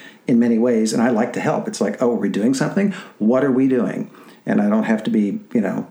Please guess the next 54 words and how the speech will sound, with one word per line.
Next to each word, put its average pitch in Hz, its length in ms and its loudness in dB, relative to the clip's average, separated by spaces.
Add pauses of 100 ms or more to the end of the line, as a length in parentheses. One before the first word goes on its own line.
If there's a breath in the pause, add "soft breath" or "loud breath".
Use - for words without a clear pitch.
(200)
at 95 120 -2
the 110 140 0
apex. - 420 -2
I'm 98 160 -2
very 107 180 2
happy 104 220 -2
to 98 80 -2
be 110 100 2
somewhere 107 300 0
in 104 60 0
the 101 60 -4
middle 117 200 0
or 110 80 0
at - 80 -6
the 127 80 0
base. 107 260 0
It's - 120 -8
like, 107 180 -2
"Okay, - 200 0
how - 200 -2
can 107 100 0
I 107 60 2
help?" 120 280 -2 (840 loud breath)
Spend 98 240 -6
time 107 140 2
at 104 40 0
the - 60 -4
grate, 147 300 -2 (140)
at 104 120 -4
the - 40 -4
gate, 139 240 0
great. - 280 -2 (120)
Whatever, 104 300 -2
build 104 420 -4
some - 140 -8
poles - 680 -2
for - 100 -4
the 104 80 0
hinge, 135 340 -2
great. 98 220 -2 (300 loud breath)
You - 80 -6
know, 98 140 -6
whatever 113 580 0
needs 117 320 -2
to 104 80 -4
be 107 100 -2
done. 107 400 -2 (800 loud breath)
Um, 107 420 2 (1600 loud breath)
another 151 340 2
layer 123 300 2
of 101 80 -2
that 107 340 0
is 113 200 0
that 110 260 0